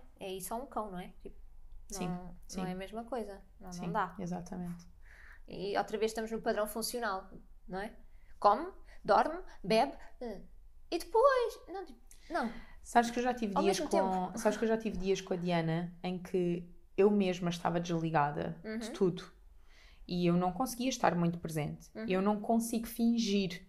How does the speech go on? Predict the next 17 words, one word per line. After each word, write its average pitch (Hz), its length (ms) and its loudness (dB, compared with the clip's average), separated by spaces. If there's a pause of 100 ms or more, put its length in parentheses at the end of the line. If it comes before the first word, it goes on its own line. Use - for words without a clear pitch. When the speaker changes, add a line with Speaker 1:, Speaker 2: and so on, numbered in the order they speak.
(180)
Speaker 2:
uma 160 200 2
presença. 156 580 -4 (500)
Eu 170 320 2
admiro 196 460 4
quem 214 180 0
consegue 196 520 -2 (260)
ir 180 160 2 (180)
para 196 160 12
além 190 420 6
de, 170 80 2 (100)
eu, 175 140 2
eu 202 180 0
não 202 180 2
consigo. - 580 -2 (140)
Ou 175 160 6
eu 180 100 2
tô, 240 360 0